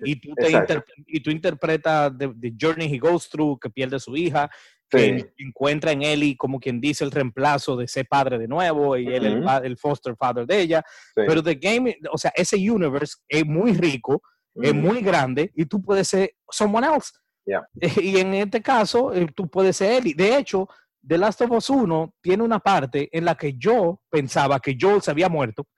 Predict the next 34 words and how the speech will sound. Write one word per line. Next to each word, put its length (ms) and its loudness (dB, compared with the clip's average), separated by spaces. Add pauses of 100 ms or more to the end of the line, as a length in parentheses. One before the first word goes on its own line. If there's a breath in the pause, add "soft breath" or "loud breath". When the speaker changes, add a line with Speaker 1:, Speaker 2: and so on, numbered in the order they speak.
Speaker 1:
<laughs> 240 -12
Speaker 2:
Sí. 240 2
Speaker 1:
Y 120 2
que, 160 -2 (460 soft breath)
Speaker 2:
Y 80 4
Speaker 1:
y 20 8
Speaker 2:
la 120 12
Speaker 1:
que 80 10
Speaker 2:
transición 360 12
estuvo 260 12
bien. 400 8
Speaker 1:
Sí, 380 0
porque 480 0
Joel 320 0
se 220 -6
clava 320 2
una 160 0
vaina 360 0
y 140 -2
de 120 0
repente 640 -4
la, 200 -2 (100)
la 140 -2
pantalla 480 0
goes 300 -2
to 120 -10
black 440 -2 (340)
y 140 0
cuando 340 0
vuelve, 420 2
estamos 340 0
en 60 0
invierno 640 0 (160)
y 320 2